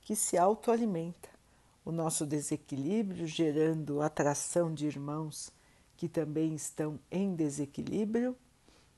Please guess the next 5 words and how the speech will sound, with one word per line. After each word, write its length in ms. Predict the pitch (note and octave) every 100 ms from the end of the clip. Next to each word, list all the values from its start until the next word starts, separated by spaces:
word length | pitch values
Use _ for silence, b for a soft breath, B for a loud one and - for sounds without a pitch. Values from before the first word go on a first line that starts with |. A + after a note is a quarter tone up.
| -
aumentando 800 | D#3+ D#3+ D#3+ C#3+ - F#3+ G#3 F3
ainda 280 | D3+ D3+ D3
mais 380 | D3 D#3+ E3 C#3+
o 80 | C#3+
desequilíbrio, 960 | C#3 C3+ C#3 - C3 F3 G3+ A3 A#3+